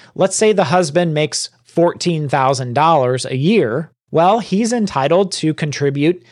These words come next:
seven thousand dollars a year to his Roth I R A or I R A, and also his wife can set up a Roth I R A or an I R A and contribute seven thousand dollars as well.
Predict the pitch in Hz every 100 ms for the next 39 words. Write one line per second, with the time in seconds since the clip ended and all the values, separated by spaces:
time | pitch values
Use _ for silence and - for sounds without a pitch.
0 | _ - - 160 202 180 156 151 156 143
1 | 131 139 143 139 131 127 139 135 131 143
2 | 226 196 151 123 123 131 117 110 110 113
3 | 156 _ _ - 180 226 139 143 131 120
4 | 110 110 165 _ _ _ _ 165 165 -
5 | 165 254 - 143 117 139 190 _ - 165
6 | 139 147 139 196 254 - _ _ - -
7 | 160 - 147 147 147 135 - 139 147 147
8 | 147 135 139 131 139 151 _ - 170 165
9 | 175 185 220 226 147 123 110 131 - -
10 | _ _ - 175 180 196 180 170 165 160
11 | 156 147 143 131 127 135 120 117 120 127
12 | 135 160 214 180 -